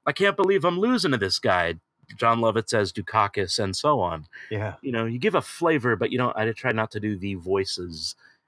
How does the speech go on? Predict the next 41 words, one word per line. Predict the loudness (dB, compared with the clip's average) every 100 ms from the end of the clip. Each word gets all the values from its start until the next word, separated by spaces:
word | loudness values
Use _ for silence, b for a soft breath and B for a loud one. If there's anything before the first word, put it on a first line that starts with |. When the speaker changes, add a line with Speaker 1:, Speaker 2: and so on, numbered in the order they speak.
| b -2
Speaker 1:
Just, | 0 0 -4
Speaker 2:
Oh. | -2
Speaker 1:
just | -2 0
maybe | -2 -2 -2 -2 -2 -2 -2 -8 _ _
the, | -4 0 0 -2 -4 -14 _ _ _ _ _
the | -6 -6
tonality | -8 -6 -2 0 2 0 0 -4 -6 -6
of | -6 -8 -6
how, | -2 0 0 -6 -12 _ _ _ _
how | -2 0 2 -2 -4
different | -6 -8 -10
people | -10 -8 -8 -10 -14 _ _ -8
would | -6
speak. | -6 -8 -12 -14 -20 _ _ -12
Speaker 2:
Yeah. | -10 -10 -16 b b
Speaker 1:
You | -2
Speaker 2:
Yeah, | 0
Speaker 1:
know? | 2
Speaker 2:
we'll, | -2 -2 -6
we'll | -2 -2
include | -2 -2 -2
a, | 0 -2 -2
a |
link | -2 -2 -4
to | -6
your | -6
SoundCloud | -6 -6 -6 -6 -8 -6
page | -6 -6 -6
in | -6
the | -6 -6
show | -4 -4
Speaker 1:
Great. | -4 -10
Speaker 2:
notes. | -16 -20 _ _ _ _ _
Yeah. | -10 -8 -8 -12 _ _ _ _
Speaker 1:
I | -2
guess | 0 0
I'm | 0
done | 0 0
plugging. | 0 0 0 -4
I, | -4 -2
I, | -2